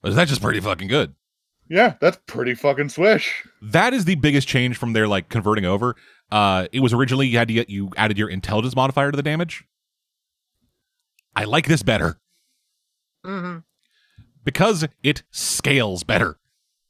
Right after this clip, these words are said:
Speaker 1: Like, yeah, you're doing less damage kinda overall, but also the number goes up, and people like numbers going up.
Speaker 2: Yeah, people like numbers get bigger.
Speaker 1: And it can end up being higher than what you could n-, traditionally get, because, uh, I believe,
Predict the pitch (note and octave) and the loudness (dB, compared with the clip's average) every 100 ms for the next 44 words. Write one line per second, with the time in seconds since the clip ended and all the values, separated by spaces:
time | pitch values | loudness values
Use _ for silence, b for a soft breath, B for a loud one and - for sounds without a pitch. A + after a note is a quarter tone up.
0 | _ _ _ _ _ _ _ _ _ _ | _ _ _ _ _ _ _ _ _ _
1 | _ _ _ _ _ - D3 G3+ B3+ F3 | _ _ _ _ _ -4 2 2 2 4
2 | F#3+ D3 G#2 D#3 A2 D3 D3 - C3+ A#2 | 2 2 0 0 2 2 2 2 0 0
3 | A2+ A2 G#2+ C3+ D#3+ B B A2+ D3 D3 | 0 2 2 2 0 B B 2 2 2
4 | A#2 F2+ A2 C3+ C#3 A#2+ B2 A2+ A#2 - | 0 0 2 2 2 4 2 4 0 0
5 | - F2+ F#2+ A2+ G#2+ C#3+ - C#2+ D2 - | -8 -10 -2 0 2 0 -2 -6 -6 -8
6 | - _ _ _ _ _ _ - A#2+ - | -12 _ _ _ _ _ _ -8 -6 -4
7 | E3 C#3+ C3 A#2 A#2+ A2 F#2+ G#2+ G#2 F2+ | -4 0 0 0 -4 -6 -10 -8 -8 -8
8 | E2+ _ b b b b - G3+ F#3+ E3+ | -12 _ b b b b 0 2 2 0
9 | - C#3 D#3 C3 C3 G2 G2 D3 C#3+ - | -2 -2 0 2 2 0 -2 0 0 0
10 | D3 F3 F#3 D#3+ C#3+ C3+ C#3 B2+ C3 A2+ | 2 4 4 2 2 0 -2 -2 -2 -2
11 | A#2+ - B2+ C3+ B2+ B2 G#2+ G#2 - - | -6 0 2 2 2 0 0 -2 -4 -8
12 | F#2 G2 F2+ F2+ F#2+ F#2 A#2+ A#2 F2+ | -2 0 0 0 0 2 2 4 2